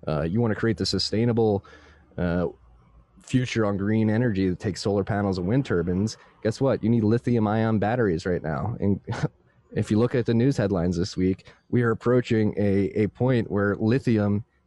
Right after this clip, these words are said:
or is, like, we're literally exacerbating the lithium deposits on the earth. We're gonna mine all the lithium soon, and there's not gonna be any more. Is that sustainable? Like, we're in this drive to,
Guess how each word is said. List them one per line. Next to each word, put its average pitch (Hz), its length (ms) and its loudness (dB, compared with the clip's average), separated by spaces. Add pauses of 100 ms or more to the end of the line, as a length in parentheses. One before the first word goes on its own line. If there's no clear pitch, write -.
(140)
or 98 340 0
is, 95 320 -2 (100)
like, 92 240 -2
we're 98 220 0 (140)
literally 104 500 0
exacerbating 104 1040 0
the 101 160 2
lithium 101 680 0 (240)
deposits 92 640 -4
on 104 200 -2
the 87 100 0
earth. 98 320 -4
We're 92 80 -4
gonna 113 220 0
mine 110 400 0
all 110 180 -2
the 92 60 0
lithium 92 560 0 (320)
soon, 101 520 0 (360)
and 104 100 0
there's 101 100 0
not 104 120 0
gonna 101 100 -2
be 98 80 2
any 92 120 2
more. 104 340 0
Is 101 140 2
that 107 200 -2
sustainable? 147 640 -2 (120)
Like, 101 140 -4
we're 101 600 -2
in 127 180 2
this 113 180 2
drive 110 540 0
to, 101 320 2